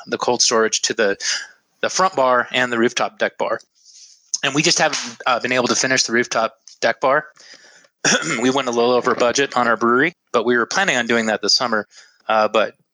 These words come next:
mm, covid kinda killed that <laughs> for a second. So, but we're still planning on doing that.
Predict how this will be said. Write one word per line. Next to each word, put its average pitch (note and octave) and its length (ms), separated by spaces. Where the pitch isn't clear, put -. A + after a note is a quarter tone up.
mm, C3 480
covid A#2 440
kinda A2 220
killed A2 240
that A2+ 200
<laughs> - 20
for - 180
a - 20
second. A2+ 500
So, A2+ 260
but C3 120
we're D#3+ 100
still A#3+ 180
planning C3 240
on A2+ 120
doing A2 220
that. A2 200